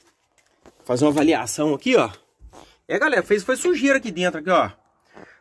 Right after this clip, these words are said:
Depois eu vou ter que contratar um, alguém da limpeza aí pra poder fazer um, um trabalho aqui naquele, naquele aparelho lá que, que suga poeira, né?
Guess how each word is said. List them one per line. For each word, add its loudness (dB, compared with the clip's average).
Depois 0
eu 6
vou 0
ter 0
que -8
contratar 2
um, 4
alguém 0
da 0
limpeza 2
aí 2
pra -4
poder -2
fazer -4
um, -2
um -8
trabalho 0
aqui -2
naquele, 2
naquele -6
aparelho -2
lá -4
que, -8
que -14
suga 0
poeira, 2
né? -4